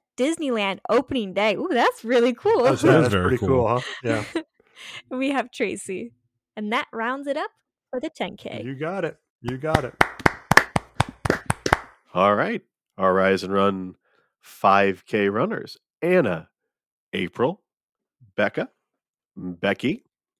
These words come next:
Speaker 4: with Bob, Brenda, who's at her first Run Disney event, Carl, Dawn, Delaney, Diane with John,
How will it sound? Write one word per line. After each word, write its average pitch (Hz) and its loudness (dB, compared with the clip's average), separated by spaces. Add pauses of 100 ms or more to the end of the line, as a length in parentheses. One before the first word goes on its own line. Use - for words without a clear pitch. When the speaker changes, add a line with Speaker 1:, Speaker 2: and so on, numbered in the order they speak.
Speaker 4:
with 139 -2
Bob, 85 -4 (1000)
Brenda, 110 -2 (480)
who's 92 -6
at 90 2
her 92 0
first - -4
Run 90 -2
Disney 90 -6
event, 92 -4 (720)
Carl, 123 2 (600)
Dawn, 131 2 (600)
Delaney, 113 0 (720)
Diane 92 0
with 190 -6
John, 104 -2